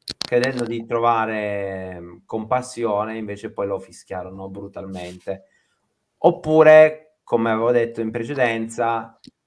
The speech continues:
una gimmick, ehm, simile a quella di Mustafa Ali,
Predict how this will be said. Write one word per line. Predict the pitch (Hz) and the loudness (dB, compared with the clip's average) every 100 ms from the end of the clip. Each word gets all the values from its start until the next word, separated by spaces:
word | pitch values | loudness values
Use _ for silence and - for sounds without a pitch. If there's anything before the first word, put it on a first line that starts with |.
| _ _ - | _ _ -8
una | 127 123 | -2 -2
gimmick, | 113 123 127 123 123 | -2 -4 -6 -6 -2
ehm, | 120 113 110 110 107 107 101 101 101 98 92 92 - | 0 0 0 0 0 0 -2 -4 -8 -10 -16 -18 -20
simile | - - - 123 123 113 | -16 -14 -10 -6 -4 -4
a | 113 | -4
quella | 113 110 | -4 -4
di | 98 104 104 101 | -4 -8 -8 -10
Mustafa | 101 98 - 98 | -12 -8 -6 -4
Ali, | 101 113 113 - | -4 -2 -4 -8